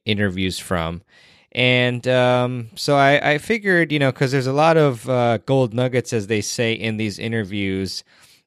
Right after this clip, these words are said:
um, 'cause I try to ask mostly questions centered around, uh, finding tips to help you all improve your tennis game, which is obviously the,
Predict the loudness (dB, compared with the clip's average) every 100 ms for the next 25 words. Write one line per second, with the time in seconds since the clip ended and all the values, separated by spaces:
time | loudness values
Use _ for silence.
0 | _ -6 -2 -2 -2 -6 -8 -4 0 2
1 | 4 6 6 6 4 0 -12 -10 -2 0
2 | 0 -4 0 2 4 2 0 0 0 -2
3 | -2 0 0 0 2 2 2 0 -2 -10
4 | -20 _ _ -6 -4 2 2 4 2 0
5 | 0 0 -2 2 0 2 2 2 2 -2
6 | -4 -2 -4 -4 -2 -2 -4 -4 -2 -2
7 | -2 -4 -6 -6 0 2 2 -2 -2 -2
8 | 0 -2 -2